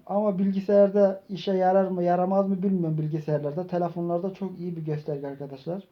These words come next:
Uygulamamıza girelim. Sadece basmamız yeterli arkadaşlar. Bastık sadece arkadaşlar. Daha girmişken bir de bak hemen orada gösterge çıktı arkadaşlar. En üstte kilobaytlar hemen ilerlemeye başladı.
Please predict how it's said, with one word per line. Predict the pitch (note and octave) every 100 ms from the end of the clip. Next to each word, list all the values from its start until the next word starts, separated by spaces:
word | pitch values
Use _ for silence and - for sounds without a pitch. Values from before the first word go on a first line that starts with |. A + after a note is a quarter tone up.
| _ _ _ _ _ _
Uygulamamıza | F3 F#3 G3 G3 G3 F#3+ G3
girelim. | F3 E3 D#3 D#3+ G3 - _ _ _ _ _ _ _ _ -
Sadece | G#3+ F#3+ F3 G3 G3
basmamız | F#3 F3+ F#3+ F#3 G3
yeterli | F3+ E3+ F3+ F3
arkadaşlar. | E3 D3 C#3+ C3+ E3+ G3 - _ _ _ _ _ _ _ _ -
Bastık | D#3+ F3 F3 G3 F3+
sadece | D#3+ D3+ D#3
arkadaşlar. | D3 C#3 C#3 - G3 - _ _ _ _ _ F#3
Daha | F#3+ G#3+
girmişken | F#3 A3+ A#3+ A3+ A3 G#3+
bir |
de | G#3+ G#3
bak | G3+
hemen | G3+ G#3+
orada | G3+ G3 G3+
gösterge | F#3+ F3+ F#3+ F#3 F#3+
çıktı | - -
arkadaşlar. | E3+ D#3+ C#3+ C#3+ D3+ D3+
En | F3
üstte | D#3+ - E3 F3 _ _ _ _
kilobaytlar | F3+ F3 F#3 F3+ F#3+ F3+
hemen | F3+ F3+
ilerlemeye | E3 E3 E3 E3+ E3+ E3+ D#3+
başladı. | D3 - D3 D3